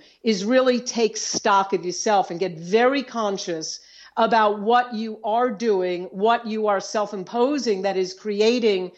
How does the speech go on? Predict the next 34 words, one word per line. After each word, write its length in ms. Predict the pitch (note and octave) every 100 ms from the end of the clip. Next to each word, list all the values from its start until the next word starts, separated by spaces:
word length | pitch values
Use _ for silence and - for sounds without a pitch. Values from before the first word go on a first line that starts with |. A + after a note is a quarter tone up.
| _ _
stress 600 | - - B3+ A#3 A3+ -
and 180 | G3 F#3
waste. 580 | A3+ C#4 F3 F3 - - _
<clears throat> 80 |
And 380 | D#4+ D#4 A#3 F#3+ - - -
if 240 | A#3+ A#3
you're 80 | A#3+
not 300 | A#3+ C4 C#4+
sure, 680 | - - D4+ D4 F3+ F3 F3 _ _ _
have 300 | - C4 A#3
the 80 | A3
courage 440 | A3 A3 G#3 G#3
to 80 | G#3
go 280 | G3+ F#3 F#3
ask 640 | A3 A#3+ G3 F3+ - - - _ _ -
so 160 | -
you 320 | A3+ G3+ G3+
are 280 | A3+ G#3+ A#3
clear 260 | A#3 G3+ F#3
on 80 | F3
whether 260 | F#3 G3
it's 140 | F3 F#3+
important 340 | F3 G3+ F#3+
or 60 | G#3
not. 200 | D4+ A#3
And 80 |
I'll 120 | A#3+ A3
tell 220 | C4+ D4+
you, 180 | C4 A3+
I 260 | G#3+ B3
also, 440 | B3+ E4 - F#3 G3+
on 180 | G3+ G3+
Friday 500 | - C4 E4 B3+ F#3+
night, 640 | G3+ C4+ E4+ D#3 -